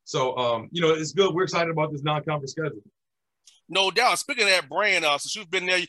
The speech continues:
Speaker 2: you, I mean, you've played at Central. That's your alma mater. So you know that brand better than anybody in the world. So how do you go about making sure this brand is top of the line in the meat? Everybody knows about the, over the Eagles over there and,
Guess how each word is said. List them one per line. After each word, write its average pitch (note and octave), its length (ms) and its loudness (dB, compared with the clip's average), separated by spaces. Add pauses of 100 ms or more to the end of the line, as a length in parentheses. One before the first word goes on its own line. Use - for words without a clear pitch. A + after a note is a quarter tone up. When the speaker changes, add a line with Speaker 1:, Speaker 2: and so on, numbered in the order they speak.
(160)
Speaker 2:
you, E3 140 -4
I E3+ 80 2
mean, F#3+ 160 2
you've A#3 200 -2
played F#3+ 560 4 (260)
at C#3 100 0
Central. D3 360 0
That's G3+ 140 4
your F#3+ 160 2
alma D#3 220 2
mater. C#3 360 4 (200)
So D#3+ 340 2 (280)
you G#3+ 240 -4
know G#3+ 160 2
that G#3 180 4 (140)
brand F#3 320 2
better F3 140 0
than F#3+ 80 -2
anybody F#3+ 360 0
in F3 120 -6
the D#3+ 60 -10
world. F3+ 340 -4
So D#3 140 -4
how G#3 180 0
do G#3+ 60 -8
you G3+ 120 -8
go F#3+ 100 -4
about E3+ 240 0
making E3+ 180 -8
sure F3+ 200 -2
this F#3 160 0
brand F3+ 300 -2
is C#3+ 120 -2 (420)
top F#3+ 260 2
of E3+ 40 -2
the E3 60 4
line F#3 200 4
in F3 60 0
the D#3+ 60 0
meat? F3 260 0
Everybody E3+ 420 2
knows E3 220 -6
about E3 240 2 (220)
the, B2 80 -14 (520)
over D#3 140 -2
the D3+ 80 -4
Eagles F3+ 240 0
over F3 180 0
there F3 120 4
and, D#3 100 -2